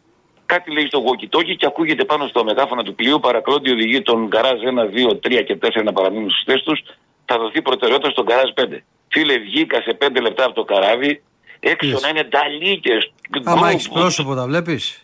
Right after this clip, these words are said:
Speaker 1: Φίλε, και όλα αυτά γιατί είπαν ότι είμαι γνωστός και φίλος του Βερβελέ.
Speaker 2: Μπράβο.
Speaker 1: Δεν το περίμενα αυτό
Speaker 2: Χαίρομαι.
Speaker 1: με τίποτα. Άνοιξε, Διονύση, το πλήθος όπως η θάλασσα.
Speaker 2: Χαίρομαι
Speaker 1: Η θάλασσα.
Speaker 2: που την
Speaker 1: Στα
Speaker 2: πρε-
Speaker 1: δύο και κάναν διάδρομο να περάσω.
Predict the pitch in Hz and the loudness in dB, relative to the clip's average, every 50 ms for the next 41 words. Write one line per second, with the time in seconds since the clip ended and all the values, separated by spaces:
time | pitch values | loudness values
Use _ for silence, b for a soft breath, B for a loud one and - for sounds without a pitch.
0 | _ _ _ _ _ _ - - - 151 170 170 170 156 - - 175 170 160 147 | _ _ _ _ _ _ -2 0 0 0 2 0 -2 -2 0 0 2 2 2 0
1 | - - 165 170 165 143 156 147 - 160 165 160 160 170 170 165 165 156 143 - | 0 0 0 0 2 2 0 0 2 2 2 2 2 2 0 0 -2 -2 -4 -4
2 | 165 170 170 165 147 147 139 127 117 - 160 165 160 - 151 131 - - 160 160 | -2 0 0 0 0 2 0 0 0 2 0 0 0 0 -2 -2 0 0 0 0
3 | 151 - 143 135 135 123 123 127 135 151 151 123 123 113 107 117 123 139 135 - | 0 2 2 2 2 2 2 2 2 2 2 0 0 0 0 0 0 0 0 2
4 | 147 143 147 147 147 143 131 127 113 - - 143 131 127 127 117 98 - _ - | 2 0 2 0 0 0 0 2 0 0 0 0 -2 -2 -2 -4 -4 -6 _ -2
5 | 117 127 151 170 180 175 165 147 - - - 143 135 127 131 131 147 160 143 - | 0 0 2 0 -2 -2 -4 -6 -4 -2 -2 0 0 2 2 2 2 2 2 0
6 | 139 - - 139 151 156 151 139 139 160 156 147 139 - 120 110 147 165 165 139 | 0 0 0 0 0 2 2 2 2 2 0 0 -2 -2 -2 0 2 2 4 2
7 | 113 - - - - _ - - 147 151 160 170 175 175 170 170 175 175 170 165 | 0 -2 -4 -12 -14 _ -10 -2 0 2 2 4 2 4 2 2 2 2 2 2
8 | 156 123 - 95 87 - - - 135 127 127 131 127 127 120 - 143 151 131 113 | 0 0 -4 -6 -14 -14 -10 -10 -10 -6 -4 -2 -2 -2 -2 -2 -2 -2 -2 -4
9 | 101 143 160 160 175 190 185 180 - 165 165 170 180 175 165 151 151 180 180 175 | -4 -2 0 2 2 2 2 0 -2 -4 -2 0 0 0 0 0 0 -2 -2 -2
10 | 175 160 156 147 135 156 165 185 170 - 101 | -4 -4 -4 -4 -2 0 2 0 0 0 -4